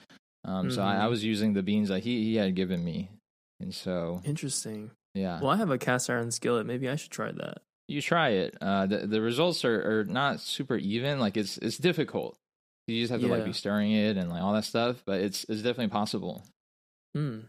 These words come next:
Speaker 1: So it's, it's, like, an interesting, like, if you don't have to buy anything and you can still try to roast some, it's, like, a
Speaker 2: Mm-hmm.
Speaker 1: fun thing. But there's, like, a ton of smoke. So I would, uh,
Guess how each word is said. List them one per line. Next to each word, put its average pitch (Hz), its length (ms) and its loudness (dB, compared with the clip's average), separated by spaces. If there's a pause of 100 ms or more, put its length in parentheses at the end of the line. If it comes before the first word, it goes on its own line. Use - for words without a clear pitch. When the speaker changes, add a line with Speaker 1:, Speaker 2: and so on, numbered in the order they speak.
(220)
Speaker 1:
So 92 380 -6
it's, - 180 -10
it's, 180 120 -6
like, 165 140 0
an 131 80 2
interesting, 123 400 -2
like, 101 200 0
if 107 240 -4
you 113 80 0
don't 127 180 4
have 120 80 0
to 101 100 2
buy 98 240 2
anything 147 640 0
and 107 100 0
you 107 60 2
can 104 120 -2
still 107 200 0
try 104 200 2
to 98 80 4
roast 101 260 0
some, 139 480 -2 (600)
it's, 120 260 -6
like, 120 100 0
a 110 40 4
Speaker 2:
Mm-hmm. 104 80 0
Speaker 1:
fun 104 180 4
thing. 104 420 2 (380)
But 95 100 -4
there's, 110 200 2
like, 87 320 0
a 98 100 -4
ton 117 240 0
of 101 100 4
smoke. 92 400 0 (300)
So 104 160 -4
I 107 100 0
would, 95 280 0 (600)
uh, 135 60 -6